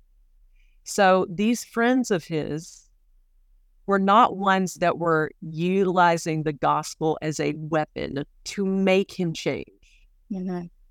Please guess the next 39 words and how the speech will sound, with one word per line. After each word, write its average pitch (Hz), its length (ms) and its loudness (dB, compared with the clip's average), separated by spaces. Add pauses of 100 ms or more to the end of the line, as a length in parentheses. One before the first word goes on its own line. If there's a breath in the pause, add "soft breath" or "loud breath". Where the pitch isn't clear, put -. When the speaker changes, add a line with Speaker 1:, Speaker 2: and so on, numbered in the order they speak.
(840)
Speaker 1:
It 226 160 2
was 190 240 -2
truth, - 760 -2 (180)
but 180 140 0
it 190 140 2
was 185 220 0
also 180 500 0
love 147 640 -2
in 175 160 -6
that 175 240 2
I'm 185 400 2
willing 185 420 0
to 160 160 -4
lay 165 260 2
down 156 260 -2
my 147 160 -6
life 151 520 -8 (520)
and 160 200 -2
my 165 280 2
agenda 151 640 -4 (680)
to 175 120 0
get 170 380 0
you 151 280 0
what 151 340 -2
you 147 160 -2
need 147 520 -4
and 151 140 0
take 156 280 0
you 156 100 -2
to 156 120 -2
the 147 180 0
only 147 320 -4
source - 580 -8 (380)
that 156 80 -2
is 156 120 -2
actually 151 420 -2
gonna 151 220 -2
give 151 380 -4
you 135 260 -10